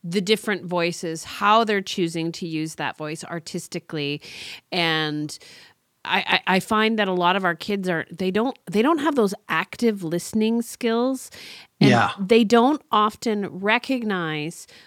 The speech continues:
Speaker 1: when they're using a different register or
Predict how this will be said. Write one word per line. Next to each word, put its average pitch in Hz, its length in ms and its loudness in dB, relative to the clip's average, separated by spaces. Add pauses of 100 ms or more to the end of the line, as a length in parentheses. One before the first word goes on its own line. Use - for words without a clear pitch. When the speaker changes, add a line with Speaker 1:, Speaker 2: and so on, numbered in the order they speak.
(260)
Speaker 1:
when 175 580 2
they're 165 260 0
using 160 440 0
a 143 80 -2
different 139 380 -6
register 147 680 -6 (360)
or 165 520 4